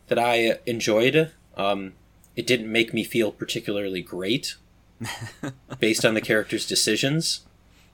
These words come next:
Speaker 1: but I think that they had to make those decisions in order to, to get where they are.
Speaker 2: I, you know, I'm, I haven't played the game, so I obviously can't critique the story too much.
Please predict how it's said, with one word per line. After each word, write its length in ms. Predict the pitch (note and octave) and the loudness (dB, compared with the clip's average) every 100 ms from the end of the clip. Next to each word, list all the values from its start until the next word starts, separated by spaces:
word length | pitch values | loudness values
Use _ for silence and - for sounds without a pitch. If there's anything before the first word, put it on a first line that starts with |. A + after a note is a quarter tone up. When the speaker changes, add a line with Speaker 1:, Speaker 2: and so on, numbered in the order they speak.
| - | -2
Speaker 1:
but 160 | G#2+ | 2
I 80 | G#2+ | 2
think 320 | - A2 G2 | 0 -4 -2
that 220 | A2+ G#2 - _ _ _ _ _ _ - | -2 -2 -4 _ _ _ _ _ _ -8
they 180 | G#2 | -4
had 320 | G2+ G#2+ G#2 F2 | -2 2 2 0
to 120 | G2+ | -6
make 260 | F#2+ F#2 - | -6 -6 -6
those 220 | G2 F#2 | -8 -6
decisions 640 | F#2+ - G2 G2 G2 G2+ | -6 -4 -4 -6 -6 -8
in 80 | F#2+ | -6
order 420 | G2 G2 G2 G2 - - - - - - - _ - | -6 -4 -4 -6 -12 -20 -20 -20 -20 -20 -20 _ -4
to, 200 | - - | -2 0
to 160 | - - | -2 -2
get 180 | - - | -2 -4
where 100 | G#2+ | -4
they 160 | G2 | -2
are. 300 | F#2+ G2+ G2 - - - - - _ _ _ _ _ - - - - - - - - | 0 0 -2 -8 -20 -20 -20 -20 _ _ _ _ _ -20 -20 -20 -20 -20 -20 -20 -18
Speaker 2:
I, 320 | C#3+ E3 G#3 C#3+ - - - - - - - | -14 -10 -8 -8 -12 -20 -20 -20 -20 -20 -14
you 120 | C3+ | -8
know, 280 | E3 F3 E3 - - - - _ - - - - - - - - - - | -6 -6 -6 -12 -20 -20 -20 _ -20 -20 -20 -20 -20 -20 -20 -18 -12 -6
I'm, 300 | D3 F3+ - - | -6 -6 -10 -6
I 120 | A#2+ | -4
haven't 260 | B2 C3+ D3 | -2 -4 -2
played 200 | D#3+ C#3+ | 0 0
the 60 | |
game, 300 | A2 G2 E2+ | -2 -8 -10
so 180 | E2+ A2+ | -6 -4
I 160 | G2+ G#2 | -2 -4
obviously 300 | A2+ A2 A2 | -6 -8 -10
can't 320 | - G#2+ - | -8 -10 -10
critique 500 | - G#2+ - G2+ - | -10 -10 -8 -10 -12
the 100 | G2 | -10
story 460 | F#2+ - E2+ D#2+ E2 | -8 -8 -10 -12 -14
too 220 | - E2+ | -16 -16
much. 420 | D#2 D2 - - | -16 -20 -18 -20